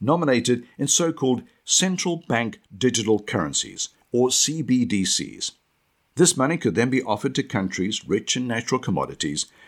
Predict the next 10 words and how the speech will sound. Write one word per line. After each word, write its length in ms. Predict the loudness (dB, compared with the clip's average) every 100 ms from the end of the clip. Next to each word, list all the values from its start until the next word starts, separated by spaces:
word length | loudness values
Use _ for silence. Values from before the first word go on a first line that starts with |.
| -6
to 80 | -4
pay 280 | 2 2 2
them 200 | 0 -4
to 100 | 0
leave 240 | 2 2
those 200 | 2 0
commodities 560 | -2 -4 -6 -4 -4 -2
in 100 | -4
the 80 | 0
ground, 440 | 0 0 -4 -14